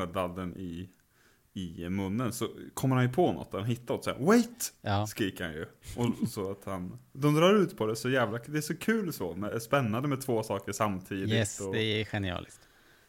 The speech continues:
Speaker 2: Och sen
Speaker 1: Fan,
Speaker 2: just
Speaker 1: vad
Speaker 2: att
Speaker 1: bra.
Speaker 2: han i, i glädjen när de fattar att Belloc har bara en sida,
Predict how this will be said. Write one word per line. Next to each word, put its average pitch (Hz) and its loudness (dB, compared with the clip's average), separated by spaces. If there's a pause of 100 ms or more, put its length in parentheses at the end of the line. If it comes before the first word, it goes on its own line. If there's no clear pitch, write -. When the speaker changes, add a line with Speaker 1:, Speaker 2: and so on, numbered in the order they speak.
Speaker 2:
Och 151 12
sen 139 10
Speaker 1:
Fan, 127 10
Speaker 2:
just 131 10
Speaker 1:
vad 131 12
Speaker 2:
att 123 10
Speaker 1:
bra. 123 10
Speaker 2:
han 107 6
i, 110 0
i 110 -6
glädjen 110 6
när 107 6
de 101 4
fattar - 2
att 98 0
Belloc 95 2
har 87 4
bara 85 2
en 104 0
sida, 92 2